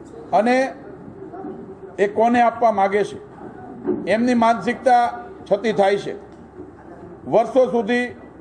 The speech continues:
આ દેશમાં ગરીબી હટાવવાના નારા સાથે ગરીબ લોકોના લાગણીને સહાનુભૂતિ જીતીને સત્તા પર બેઠેલી કોંગ્રેસે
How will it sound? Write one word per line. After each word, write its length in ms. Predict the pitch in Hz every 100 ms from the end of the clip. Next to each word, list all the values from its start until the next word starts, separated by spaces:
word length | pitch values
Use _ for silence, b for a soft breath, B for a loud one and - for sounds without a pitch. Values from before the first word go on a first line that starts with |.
| - -
આ 120 | 185
દેશમાં 580 | 202 226 226 226 226 214
ગરીબી 360 | 214 226 226 220
હટાવવાના 560 | 220 240 226 233 226
નારા 300 | 208 208 226
સાથે 340 | 190 214 220 226
ગરીબ 280 | 208 226
લોકોના 680 | 220 226 233 233 233 233 233 - - - - - - - -
લાગણીને 540 | 190 226 240 240 233
સહાનુભૂતિ 680 | 220 226 240 240 226 233 226
જીતીને 360 | 214 240 233
સત્તા 340 | 226 214 214 226
પર 160 | 233
બેઠેલી 420 | 214 220 233 233 233
કોંગ્રેસે 760 | 233 226 220 233 202 247 247